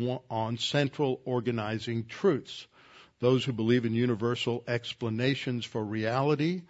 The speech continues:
are considered to be t-, uh, totalistic or logocentric," that is, word-centered. Isn't that an ironic term? For as believers,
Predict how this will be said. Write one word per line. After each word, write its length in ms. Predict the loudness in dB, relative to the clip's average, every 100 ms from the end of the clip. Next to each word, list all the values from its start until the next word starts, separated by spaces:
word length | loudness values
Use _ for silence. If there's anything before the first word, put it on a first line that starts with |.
| -20 -20 -8
are 120 | -2 0
considered 560 | 2 0 0 2 0
to 100 | -2
be 200 | 0 0
t-, 180 | 0 -16 -18 _ -6
uh, 220 | -4 -6 -2
totalistic 800 | 0 2 6 6 4 0 -4 -4 _ -20 -20 -12
or 340 | -2 0 0 -2 -4
logocentric," 1200 | 2 4 6 4 2 0 2 2 2 -4 -4 2
that 160 | 4
is, 160 | 2 -2
word-centered. 1500 | -4 4 6 8 8 6 -4 -10 -10 2 4 4 0 -8 -10 -20 _ _ _ _ -8
Isn't 280 | -4 -4 -2
that 180 | 0 0
an 120 | -2
ironic 600 | -4 -4 -4 -6 -10 -10
term? 320 | -8 -8 -10 -20 -20 _ _ _ _ _ -20 _ _
For 180 | -6 -2
as 220 | 0 -2
believers, 640 | -2 -2 0 0 0 -6